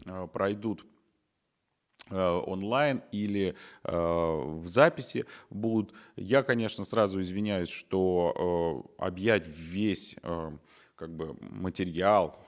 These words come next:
или те, все мероприятия, которые будут проводиться, э, по нашей стране, невозможно, поэтому я выбрал вот какие-то, э, отдельные, которые, э, по моему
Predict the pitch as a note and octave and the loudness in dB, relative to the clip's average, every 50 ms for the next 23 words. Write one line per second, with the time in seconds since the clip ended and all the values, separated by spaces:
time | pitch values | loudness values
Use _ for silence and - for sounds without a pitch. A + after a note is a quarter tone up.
0 | - - - E2+ D#2 D#2+ D#2+ D#2 D#2 - A1 D#2+ D2+ - - - F2+ - - - | -14 -10 -8 -6 -4 -4 -4 -4 -4 -6 -6 -10 -12 -12 -12 -10 -10 -8 -6 -4
1 | F#2+ G2+ G2+ F#2+ F#2 F2+ - - F2+ F#2 G2+ G2 F#2 - - - - E2+ D#2+ - | -4 -2 -2 -2 -4 -6 -6 -6 -4 -2 0 0 0 -2 -4 -8 -10 -8 -6 -4
2 | E2 E2 E2 D#2+ E2 E2 D#2 - E2 E2 E2+ F2+ F2+ F2+ F2+ - - - C#2+ C#2 | -4 -4 -4 -4 -4 -4 -4 -4 -2 -2 0 0 -2 -2 -6 -8 -6 -6 -6 -8
3 | - - - - - - - - F2+ E2+ E2 D#2+ D#2+ D#2+ D#2 D#2 D2+ D2+ - - | -8 -12 -18 -18 -20 -14 -8 -4 -2 0 2 2 2 2 0 -2 -4 -6 -4 0
4 | F#2+ F#2+ F2 D#2+ E2+ F2+ F2 - - D#2 - - - G2 G2 F#2+ F2 E2+ E2 E2+ | 2 2 2 2 2 0 -2 -2 -4 -8 -8 -6 -4 -4 -2 -2 -4 -4 -4 -2
5 | E2+ G2 G2+ G#2 B2+ D3+ E3+ F3 C#3 A2 G2+ E2+ - - G2+ A#2 C3 C3 - A2+ | -2 -2 -2 -2 -2 -2 -2 -2 -2 -2 -4 -4 -2 0 0 0 0 0 -4 -6
6 | A2 G#2+ G2+ A2 C#3 B2+ A2 C3 B2 A2+ G#2+ F#2+ F#2 G2 - - F#2+ - - A#2 | -6 -4 -2 -2 -2 0 0 -2 -2 -2 -2 -2 -2 -4 -6 -6 -10 -8 -4 -4
7 | A#2 A2 - G#2+ F#2 - - - - - - - - - - F#2 F#2 F#2 F#2 - | -2 0 0 -2 -2 -2 -8 -18 -18 -18 -18 -16 -10 -4 0 2 4 4 4 2
8 | - - G#2+ G#2+ G#2 G2 G2+ A#2+ D3 D#3+ D3+ B2+ A2+ F#2+ F2 - A#2 - - C3 | 0 -2 -4 -4 -4 -2 2 4 4 4 4 4 0 -4 -4 -4 -6 -4 -2 0
9 | C3 B2+ B2 A#2 G#2+ G#2 - - - - - F#2 F#2 F2+ F2+ E2+ - - A2+ A2 | 0 0 0 -2 -4 -4 -6 -8 -8 -6 -6 -6 -4 -2 -2 -4 -4 -4 -4 -2
10 | G#2 G2 F#2 F2 F2 G2+ C3 D#3 E3 E3 | -2 -2 -2 -2 -4 -4 -2 -2 -4 -4